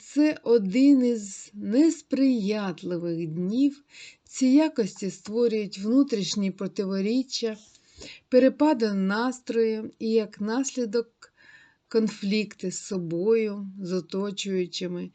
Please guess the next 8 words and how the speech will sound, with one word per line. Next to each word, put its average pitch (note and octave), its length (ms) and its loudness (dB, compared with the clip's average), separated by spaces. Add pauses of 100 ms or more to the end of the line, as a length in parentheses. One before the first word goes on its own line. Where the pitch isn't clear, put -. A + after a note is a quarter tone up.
(380)
Крім C4+ 340 8
того, C4 600 0 (160)
властиво A3 840 0
цьому A#3 380 -2
періоду G3 800 -2 (100)
потяг A#3+ 500 0
до G#3+ 220 -6
свободи F#3+ 1080 -10